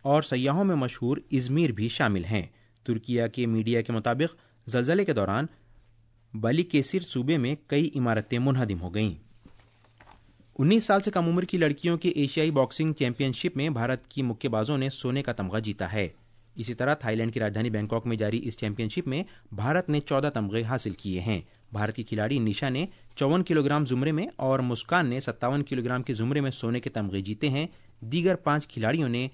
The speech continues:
चांदी के तमगे जीते हैं। मर्दों के फाइनल्स में राहुल कुंडू ने पचहत्तर किलोग्राम जुमरे में सोने का तमगा जीता है। इसी तरह भारत ने सोने के तीन, चांदी के सात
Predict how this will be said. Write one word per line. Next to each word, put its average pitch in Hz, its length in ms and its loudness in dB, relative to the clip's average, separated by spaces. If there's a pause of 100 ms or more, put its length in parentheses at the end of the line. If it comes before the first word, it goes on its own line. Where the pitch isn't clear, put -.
(280)
चांदी 156 320 2
के 131 80 -4
तमगे 98 340 -2
जीते 110 260 -4
हैं। 92 320 -2 (380)
मर्दों 110 220 0
के 117 100 -4
फाइनल्स 117 340 0
में 143 160 0
राहुल 113 300 0
कुंडू 113 300 0
ने 160 180 0 (300)
पचहत्तर 175 340 0
किलोग्राम 143 440 0
जुमरे 131 260 0
में 139 120 0
सोने 139 300 0
का 110 120 -2
तमगा 95 260 -2
जीता 110 280 -2
है। 90 260 -4 (140)
इसी 101 120 -10
तरह 107 200 -2
भारत 101 340 -2
ने 123 180 -2
सोने 104 280 -4
के 110 100 -4
तीन, 139 320 0
चांदी 104 420 -4
के 104 280 -4
सात 120 520 0